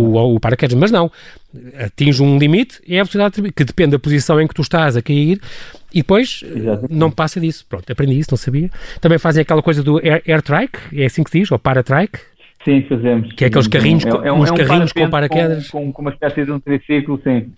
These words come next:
Speaker 2: Sim, isso é uma,
Speaker 1: E
Speaker 2: fazem no Alentejo, é uma coisa também muito engraçada, é para dizer aqui as várias hipóteses que, que existem. O teu filho, o Mário André, o Marinho, já tem trinta anos, já é quem, ele já, até já fez mais saltos que tu, ele já é o que toma hoje em dia,
Speaker 1: É
Speaker 2: toma
Speaker 1: verdade.
Speaker 2: conta, toma conta da, da empresa, certo?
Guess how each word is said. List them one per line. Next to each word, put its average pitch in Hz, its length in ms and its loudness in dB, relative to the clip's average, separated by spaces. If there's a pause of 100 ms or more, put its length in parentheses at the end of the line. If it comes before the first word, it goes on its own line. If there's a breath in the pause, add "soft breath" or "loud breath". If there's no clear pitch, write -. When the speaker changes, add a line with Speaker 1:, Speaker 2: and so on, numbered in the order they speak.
Speaker 2:
Sim, 107 360 -2
isso 135 160 -2
é - 20 4
uma, 143 180 4
Speaker 1:
E 123 100 0
Speaker 2:
fazem 123 220 2
no 123 80 4
Alentejo, 120 380 2
é 139 60 2
uma 117 80 0
coisa 117 160 0
também 117 180 0
muito 117 180 0
engraçada, 113 400 0
é 160 60 2
para 104 300 -2
dizer 104 240 -4
aqui - 160 -2
as 104 80 2
várias 104 260 0
hipóteses 110 360 -2
que, 104 280 -2
que - 140 -8
existem. 147 400 0 (400 loud breath)
O 170 120 6
teu 170 200 4
filho, 160 320 2
o 147 40 2
Mário 160 280 2
André, 156 260 2
o 127 60 0
Marinho, 131 500 2 (240 loud breath)
já - 140 -2
tem 151 180 2
trinta 175 320 0
anos, 170 300 2
já 156 200 2
é 165 200 2
quem, 175 220 -2
ele 190 120 2
já, 156 140 0
até 170 280 -4
já 160 140 2
fez 143 160 0
mais 143 140 2
saltos 135 240 0
que - 80 -12
tu, 139 260 4
ele 127 80 2
já 120 400 0 (340 loud breath)
é 143 80 2
o 120 60 0
que - 80 -14
toma 135 220 2
hoje 127 160 2
em - 20 2
dia, 127 80 2
Speaker 1:
É 135 40 2
Speaker 2:
toma 139 200 2
Speaker 1:
verdade. 110 160 2
Speaker 2:
conta, 135 420 -2
toma 135 200 0
conta 139 260 0
da, 135 220 0
da 131 100 2
empresa, 131 280 2
certo? 139 360 -4